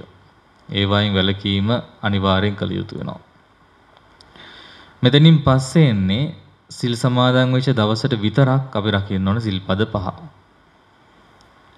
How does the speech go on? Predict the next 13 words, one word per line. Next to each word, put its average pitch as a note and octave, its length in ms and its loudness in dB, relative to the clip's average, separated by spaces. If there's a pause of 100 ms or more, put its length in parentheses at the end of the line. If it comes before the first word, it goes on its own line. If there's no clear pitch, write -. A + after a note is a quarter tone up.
(160)
එකෙන් C3+ 260 4
පළවෙනි C3+ 480 4
එක A#2+ 140 0
තමයි A2+ 260 -2
විකාල B2+ 440 2
භෝජනා A2+ 560 0
වේරමණී. G#2 600 -2 (1900)
අද A2+ 120 2
අලුතෙන් A#2+ 400 2
සිල් B2+ 160 0
සමාදන් A2 560 0
වෙච්ච G#2 220 -4
අය G#2 120 2